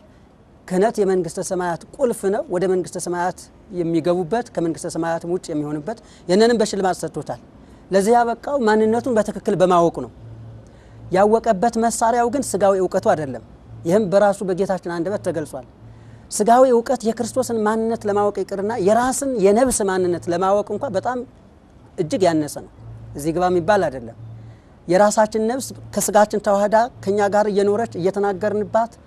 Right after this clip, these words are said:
እያሰብንባት፣ እ፣ ሕያዋን ሆነን እየተንቀሳቀስንባት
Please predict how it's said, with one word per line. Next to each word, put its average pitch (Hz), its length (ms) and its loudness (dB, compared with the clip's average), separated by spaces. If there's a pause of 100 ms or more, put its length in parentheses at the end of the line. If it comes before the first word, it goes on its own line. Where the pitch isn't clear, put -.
(120)
እያሰብንባት፣ 196 880 -2 (560)
እ፣ 190 120 2 (420)
ሕያዋን 214 360 4
ሆነን 226 220 0
እየተንቀሳቀስንባት 214 1040 0